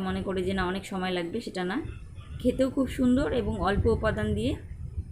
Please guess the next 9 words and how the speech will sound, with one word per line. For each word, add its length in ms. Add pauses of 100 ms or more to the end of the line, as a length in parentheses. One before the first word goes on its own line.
(880)
চটজলদি 460
কেক 200
বানানো 340
যায়। 140 (1160)
তো 80 (1300)
এই 120
কেক 160 (120)
ভিডিওটা 440
যদি 120